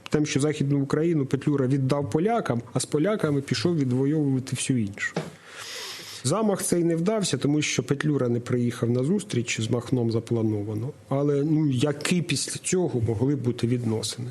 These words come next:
Але от коли потрапляє Махно вже в табори в польські, да, і там поряд з петлюрівцями знаходиться, то Петлюра утримує <clears throat> своїх офіцерів,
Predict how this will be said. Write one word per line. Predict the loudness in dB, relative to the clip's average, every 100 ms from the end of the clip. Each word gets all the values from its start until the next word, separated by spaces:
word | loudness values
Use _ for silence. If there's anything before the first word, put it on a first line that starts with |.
| -6
Але | -2 2 2
от | 0 0
коли | 0 2 2 2
потрапляє | 0 0 -2 0 0 2 0
Махно | 0 -2 0 0
вже | 0 0
в | -4 -4
табори | -2 0 0 2 0
в | -2
польські, | -4 0 2 0 -2 -4
да, | 0 -2 -2 -10 -20 -18 -18 -18 -4
і | -2
там | 0 0 0
поряд | 2 2 4 0 -2
з | -6
петлюрівцями | -2 -2 2 2 2 0 0 2 0
знаходиться, | -2 -6 -2 0 0 -2 -8 -12 -14 -14 -12 -12 -12 -14 -18 -4
то | -2 2
Петлюра | 0 0 2 4 4 2 2 -2 -6 0
утримує | 0 2 2 2 2 2 2 2 0 0 -4 -4 0
<clears throat> | 2 0 -2 -4
своїх | -2 0 2 2 2 2 0 -8 -14 -20 -20 -20 -20 -20 -10 -10 -10 -18 -18 -16 -14 -16 -6 -4
офіцерів, | 0 0 0 0 2 2 0 -4